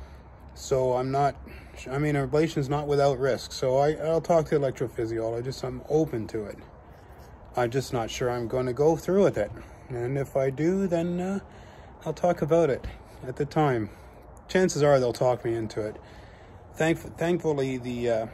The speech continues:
the people nearby here in Hamilton are considered the best in Canada.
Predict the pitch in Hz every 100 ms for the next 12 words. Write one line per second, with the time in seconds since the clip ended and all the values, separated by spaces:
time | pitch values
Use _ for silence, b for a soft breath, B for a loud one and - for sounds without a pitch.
0 | B B B B B B 135 127 170 156
1 | 147 135 139 127 127 131 131 127 120 107
2 | 127 131 127 - 117 113 107 - - 131
3 | 117 123 117 110 110 110 - 104 - 120
4 | 120 127